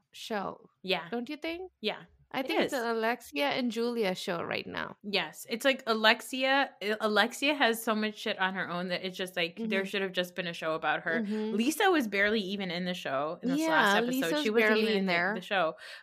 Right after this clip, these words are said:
Speaker 2: But Lisa is, again, when shit is hitting the fan, Lisa is surprisingly the voice of reason. <laughs>
Speaker 1: Yeah.
Speaker 2: I'm always
Speaker 1: Lisa
Speaker 2: surprised by her.
Speaker 1: Lisa is the Ashley Darby of this show.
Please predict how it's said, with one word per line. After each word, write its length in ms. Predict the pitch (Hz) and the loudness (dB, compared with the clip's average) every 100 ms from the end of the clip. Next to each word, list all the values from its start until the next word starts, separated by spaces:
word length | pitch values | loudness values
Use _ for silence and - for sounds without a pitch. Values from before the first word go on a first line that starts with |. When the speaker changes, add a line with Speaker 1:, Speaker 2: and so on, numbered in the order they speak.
| _ | _
Speaker 2:
But 220 | 240 220 | 4 4
Lisa 460 | 233 277 277 339 277 | 2 0 4 4 4
is, 320 | 214 247 240 - | 4 2 0 0
again, 720 | 208 202 226 320 254 190 190 | 0 2 4 4 2 -2 -6
when 320 | - 214 208 208 | -2 0 0 -4
shit 260 | - - 302 | -6 0 0
is 140 | 320 | 2
hitting 220 | 262 277 247 | 2 0 0
the 80 | |
fan, 380 | 240 214 214 170 | -2 0 0 -2
Lisa 380 | 180 240 262 277 | -4 -2 0 0
is 300 | 220 233 214 - | 0 -2 -4 -14
surprisingly 1000 | - 302 247 262 277 359 320 277 214 185 | -4 -4 -4 0 4 6 4 2 0 -2
the 240 | 180 180 180 _ | -4 -6 -8 _
voice 280 | 202 220 208 | -4 -2 -4
of 140 | 175 | -6
reason. 600 | 175 196 196 - - 240 | -6 -8 -8 -6 -4 -6
<laughs> 60 | - - - - 1077 202 | -12 -20 -18 -16 -8 -4
Speaker 1:
Yeah. 380 | 262 262 196 180 _ - - | -2 -2 -6 -8 _ -20 6
Speaker 2:
I'm 140 | 381 370 | 8 8
always 240 | 415 320 | 8 8
Speaker 1:
Lisa 120 | 453 | 6
Speaker 2:
surprised 480 | 480 302 226 226 233 | 8 8 8 4 2
by 100 | 190 | 0
her. 320 | 170 87 277 277 _ _ - | 0 2 0 0 _ _ -6
Speaker 1:
Lisa 480 | 247 277 339 349 440 | -4 0 0 2 0
is 140 | 415 - | 0 -2
the 120 | - - | -2 2
Ashley 380 | 214 - 214 | 2 0 -2
Darby 540 | 185 160 165 170 147 - | 2 2 2 0 -4 -6
of 220 | - 160 | -8 -8
this 260 | 156 147 - | -6 -6 -8
show. 320 | - - - | -10 -12 -14